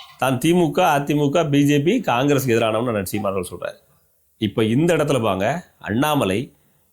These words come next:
தான் சார்ந்திருக்கிற பி ஜே பி கட்சியை தவிர திமுக, அதிமுக, காங்கிரஸ், கம்யூனிஸ்ட் எல்லா கட்சிகளும் எதிர்க்கிறார். அப்படின்ற பொழுது இந்த ஒரு சின்ன முரண்பாடு தான் இருக்குது. வர்ற தேர்தல்ல அண்ணாமலை பி ஜே பியிலிருந்து வெளியேறினால்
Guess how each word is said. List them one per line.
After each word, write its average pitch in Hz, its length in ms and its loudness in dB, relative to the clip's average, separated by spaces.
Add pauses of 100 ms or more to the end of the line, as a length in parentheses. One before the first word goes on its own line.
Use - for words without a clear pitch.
தான் 180 200 0
சார்ந்திருக்கிற 151 640 0
பி 135 140 2
ஜே 147 160 0
பி 135 100 0
கட்சியை 104 320 -2
தவிர 101 520 -2 (1000)
திமுக, 127 340 0
அதிமுக, 127 640 0
காங்கிரஸ், 95 540 -4 (100)
கம்யூனிஸ்ட் 110 460 -4
எல்லா 117 160 0
கட்சிகளும் 110 340 -2
எதிர்க்கிறார். - 320 -8 (560)
அப்படின்ற 147 380 0
பொழுது 143 520 2 (140)
இந்த 147 300 2
ஒரு 143 200 2
சின்ன 214 340 2
முரண்பாடு 143 440 2
தான் 127 100 2
இருக்குது. 98 520 0 (340)
வர்ற 147 340 2
தேர்தல்ல 98 760 0
அண்ணாமலை 107 880 -2 (260)
பி 147 160 2
ஜே 165 160 2
பியிலிருந்து 151 440 2
வெளியேறினால் 92 600 0